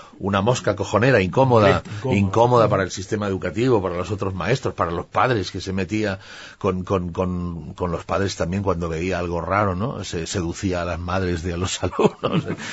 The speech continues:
Speaker 1: Hombre, Merlí era un personaje, por eso era divertido, porque era, tenía humor, pero era incómodo, era un personaje, y la mosca cojonera es una idea estupenda.
Speaker 2: Che, ¿necesitamos, necesitamos más Merlí en el día a día?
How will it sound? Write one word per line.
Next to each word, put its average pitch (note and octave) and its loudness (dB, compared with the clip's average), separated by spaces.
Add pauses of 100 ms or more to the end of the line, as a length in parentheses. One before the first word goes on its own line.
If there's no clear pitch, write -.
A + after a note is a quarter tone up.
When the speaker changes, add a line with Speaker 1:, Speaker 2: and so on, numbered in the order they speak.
(180)
Speaker 1:
Hombre, C#3+ 6
Merlí B2+ 8
era D#3 8
un D#3+ 2
personaje, D3 4
por G2+ 4
eso E3+ 4
era A2 6
divertido, E2+ 0
porque E2+ -4
era, A#2 0 (420)
tenía G2+ 0
humor, C3 6
pero F2+ 4
era F#2+ 2
incómodo, B2+ 2
era F2+ -2
un F#2 -10
personaje, G2+ -6
y G2 -4
la F2+ -2
mosca G#2 -2
cojonera A#2 -2
es A#2 -8
una A2 -8
idea A2 -4 (200)
estupenda. G#2 -10 (160)
Speaker 2:
Che, C#3+ -6
¿necesitamos, C3 -2
necesitamos B2 -8
más A#2+ -6
Merlí B2+ -6 (240)
en G#2+ -8
el G2+ -10
día G#2+ -8
a A2+ -6
día? E3 -4